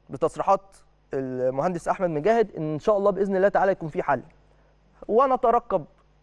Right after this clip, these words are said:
آه، موعد الاعلان عن الحل ده يعني. لان زي ما قلت لحضراتكم احنا عايزين المنتخب يبقى بكامل نجومه والاهلي بكامل نجومه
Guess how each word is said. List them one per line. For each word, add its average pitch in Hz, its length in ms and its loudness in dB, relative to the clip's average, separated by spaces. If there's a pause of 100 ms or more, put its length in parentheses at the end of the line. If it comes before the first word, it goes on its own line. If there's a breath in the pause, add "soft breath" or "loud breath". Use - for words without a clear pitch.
(540)
آه، 151 180 2
موعد 180 320 2
الاعلان 156 380 0
عن 143 140 -4
الحل 139 340 -2
ده 127 100 -2
يعني. 117 180 -4 (1200)
لان 196 260 2
زي 202 100 4
ما 196 80 2
قلت 190 140 0
لحضراتكم 208 400 0
احنا 240 120 -2
عايزين 170 260 0
المنتخب 156 380 -4
يبقى 151 160 0
بكامل 190 360 2
نجومه 240 280 -2
والاهلي 190 420 0
بكامل 165 280 -4
نجومه 156 340 -4